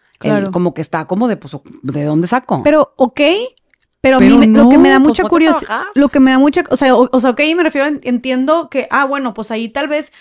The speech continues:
Speaker 2: sí necesitaba dinero y encontró esa manera tan asquerosa de intentar sacar dinero, pero,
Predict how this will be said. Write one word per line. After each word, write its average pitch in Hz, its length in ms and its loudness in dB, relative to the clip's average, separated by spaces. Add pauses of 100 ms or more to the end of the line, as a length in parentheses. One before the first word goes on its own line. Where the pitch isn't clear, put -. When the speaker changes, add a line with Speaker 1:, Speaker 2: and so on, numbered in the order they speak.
(260)
Speaker 2:
sí 277 240 -2
necesitaba 240 680 -4
dinero 285 420 -2
y 254 120 -2
encontró 214 440 -2
esa 254 360 0
manera 226 400 -2
tan 254 240 -2
asquerosa 220 540 -4
de 247 40 -2
intentar 226 280 -4
sacar 233 180 -4
dinero, 277 240 0
pero, 294 240 0